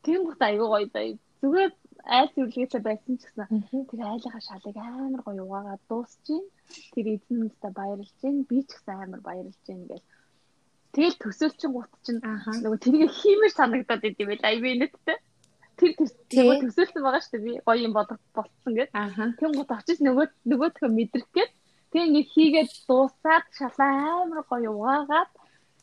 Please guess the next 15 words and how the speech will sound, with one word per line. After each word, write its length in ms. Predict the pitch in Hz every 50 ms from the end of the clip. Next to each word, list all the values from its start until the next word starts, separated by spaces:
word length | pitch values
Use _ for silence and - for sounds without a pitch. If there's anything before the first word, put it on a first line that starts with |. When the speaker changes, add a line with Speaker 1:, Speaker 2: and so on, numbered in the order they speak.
| _ _ -
Speaker 1:
тэгээд 320 | - 262 262 302 294 -
нөгөө 300 | - 254 247 226 240 240
инээмсэглэлээ 800 | 233 226 220 214 226 233 233 214 - - 226 214 - - - 226 202
өөртөө 300 | 202 202 - - - 208
мэдрээд, 420 | 196 196 196 180 - 208 220 - - _
"Вау, 280 | - - - 196 214 220
Speaker 2:
Мгм. 320 | 208 180 - 214 202 214
Speaker 1:
яг 160 | 208 190 196
одоо 300 | 196 185 175 - - 185
болж 220 | 185 - 151 175 -
байна" 220 | _ - - -
гэдэг 240 | 160 - - - 180
нэг 140 | 170 175 170
төвшин 300 | - 185 - - - 202
Speaker 2:
Мгм. 260 | 214 196 - 208 208